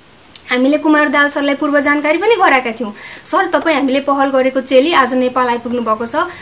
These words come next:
अ, तपाईँसँग भेट्ने इच्छा उहाँको छ" भनेपछि, "हुन्छ, आउनुहोस्" भनेर उहाँले नै हामीलाई सहमति दिएर हामी उहाँको अफिसमा गएका थियौँ।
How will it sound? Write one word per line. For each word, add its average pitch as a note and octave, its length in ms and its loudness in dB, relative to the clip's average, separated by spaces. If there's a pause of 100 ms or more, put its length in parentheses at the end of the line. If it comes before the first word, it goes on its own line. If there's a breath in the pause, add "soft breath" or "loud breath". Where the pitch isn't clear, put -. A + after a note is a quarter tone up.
(120 loud breath)
अ, A3+ 100 -4
तपाईँसँग B3+ 480 0
भेट्ने A#3 600 2
इच्छा B3+ 280 0
उहाँको A#3 320 -2
छ" D4 100 -2
भनेपछि, C#4 400 -2
"हुन्छ, D4 260 2
आउनुहोस्" C4+ 380 2
भनेर A#3 260 0
उहाँले B3 400 2
नै G#4+ 120 2
हामीलाई D4 300 0
सहमति C#4 460 0
दिएर C4 200 4
हामी B3 240 0
उहाँको B3+ 320 0
अफिसमा A#3+ 320 -6
गएका A3+ 300 -4
थियौँ। A3+ 240 -6